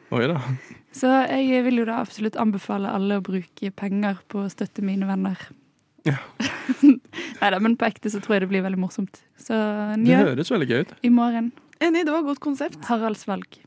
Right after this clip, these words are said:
Speaker 2: Mm.
Speaker 1: I morgen?
Speaker 2: I morgen.
Speaker 1: Når sa du? Klokken?
Speaker 2: Eh, torsdag, jeg tror det er klokken syv.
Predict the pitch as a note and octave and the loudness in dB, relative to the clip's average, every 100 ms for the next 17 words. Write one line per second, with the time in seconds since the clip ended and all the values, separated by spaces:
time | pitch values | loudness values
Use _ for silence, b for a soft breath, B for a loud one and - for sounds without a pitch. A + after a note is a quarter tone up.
0 | _ - A#3 E3+ _ _ _ C3+ C3+ A#2 | _ -4 -2 -2 _ _ _ 2 4 2
1 | D3+ - _ C4+ C4 A3 G3 F#3 - B2+ | 0 -4 _ 6 6 6 0 -8 -6 0
2 | B2+ B2 B2+ C3+ G3 - - A#3+ G#3+ G#3 | 0 0 -2 -4 -6 -10 -8 -2 0 2
3 | G#3 G3+ A#3+ A3 - G3+ G3 G3 - G3+ | 0 -2 -2 -4 -2 -4 -2 -4 -4 -4
4 | F#3 - G3 F#3 - - F3 | -4 -6 -6 -6 -10 -8 -8